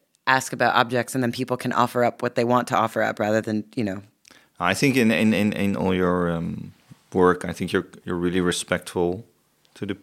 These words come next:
Speaker 2: to the people that you, you, uh, put in the spotlight. And how important is, is then being nice?
Speaker 1: Being nice.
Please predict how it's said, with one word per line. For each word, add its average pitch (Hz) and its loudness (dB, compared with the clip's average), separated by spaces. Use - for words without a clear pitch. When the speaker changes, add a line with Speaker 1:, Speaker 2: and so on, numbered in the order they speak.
Speaker 2:
to 110 0
the 104 -6
people 113 -2
that 110 2
you, 110 0
you, 107 -4
uh, 104 -8
put 113 -2
in 104 2
the 98 0
spotlight. 113 -2
And 104 4
how 139 6
important 120 6
is, 101 -2
is 92 -2
then 92 2
being 90 2
nice? 87 -4
Speaker 1:
Being 196 2
nice. 180 0